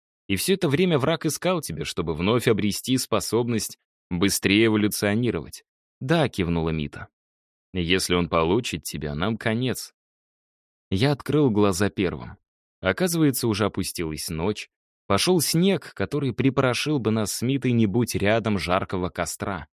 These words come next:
Как раз в него сейчас Лакросса подкидывала дров. Спасибо ей и всем остальным за заботу. Затем глаза открыла Мита. Первые мгновения она смотрела сквозь меня, а взгляд был туманным,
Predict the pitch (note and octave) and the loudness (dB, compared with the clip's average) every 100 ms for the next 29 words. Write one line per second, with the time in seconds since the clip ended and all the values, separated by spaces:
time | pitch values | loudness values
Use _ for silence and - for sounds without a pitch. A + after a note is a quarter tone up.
0 | _ _ _ _ A#2+ A#2 F#3 D#3+ A2+ C3+ | _ _ _ _ -2 0 0 0 0 0
1 | D#3 F3 - - C3+ - A#2+ A#2 - D3 | 2 -2 -4 -4 -2 -2 -2 -2 -2 -2
2 | - A#2 G#2+ - A#2 A2 G#2+ G#2+ G#2+ A2+ | -2 -4 -4 -4 -2 0 2 2 2 0
3 | D#2+ - _ _ _ - - - F3 - | -2 -6 _ _ _ -14 -4 0 0 0
4 | A#3+ A#3+ E3+ G3 G#3+ A#2+ - D3+ C#3 C3 | 0 0 0 -2 -4 -4 -4 -4 -2 0
5 | G#2+ A2 B2+ G#2+ G2+ F#2 F2+ - - - | 2 2 2 0 2 2 2 -2 -4 -18
6 | _ _ _ _ F#2+ F#2+ F2 C3+ D3 A#2+ | _ _ _ _ 0 0 4 2 4 4
7 | A2 F2+ G2 G2 - G2 G2 G#2 F#2 D2+ | 4 4 2 0 0 -4 -2 0 -2 -4
8 | - - _ _ _ _ - G#2 G2+ G2+ | -10 -18 _ _ _ _ -2 0 4 4
9 | F#2+ F#2 F2 E2+ F#2 A2 G#2 G2+ F#2+ - | 4 2 0 0 0 0 0 0 -2 -2
10 | E2 E2 G2 F#2+ F2 - F2+ F2 E2+ D2+ | -2 0 0 0 -2 -2 -2 -2 -2 -2
11 | D2+ G2+ - _ _ _ G2+ G2 F#2+ G2+ | -2 -4 -6 _ _ _ 0 0 2 2
12 | F2 G#2 G2+ F#2 G#2+ G#2 G#2 A2 G#2 D2+ | 4 4 2 2 2 2 2 2 0 -4
13 | C#2 | -8